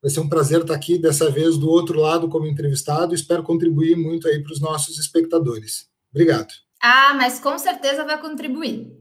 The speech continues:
Speaker 2: Então, sem mais delongas, fala pra gente. A comunicação interna ainda é um problema nas empresas? E por quê?
Speaker 1: Com certeza a comunicação ainda é,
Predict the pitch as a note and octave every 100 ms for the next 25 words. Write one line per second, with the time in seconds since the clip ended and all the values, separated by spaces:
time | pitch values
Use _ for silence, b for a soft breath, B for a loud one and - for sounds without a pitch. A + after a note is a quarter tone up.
0 | - B3 A#3+ F4 F4+ - G#4 G#4 G#4+ -
1 | F#4 E4 A3 F3+ F3 - - A4 G#4+ F#4+
2 | C4+ G3+ - - - _ _ B3 - G#4+
3 | A4 G#4+ G#4 E4+ G4+ G4+ - B3 F#3+ G3
4 | G3 - C#4 C#4+ - - D#4+ D4+ C4 A3+
5 | A#3+ C4 A#3 G#3 G3+ A3+ B3+ G#3 F#3+ -
6 | - - _ - G4+ - A#3 - - -
7 | G3 - B3+ - F3+ G3 F3+ D#3+ D#3 D3
8 | D3 C#3+ D3 D#3 D3 D#3 G#3+ F#3+ C#3+ D3+
9 | G#3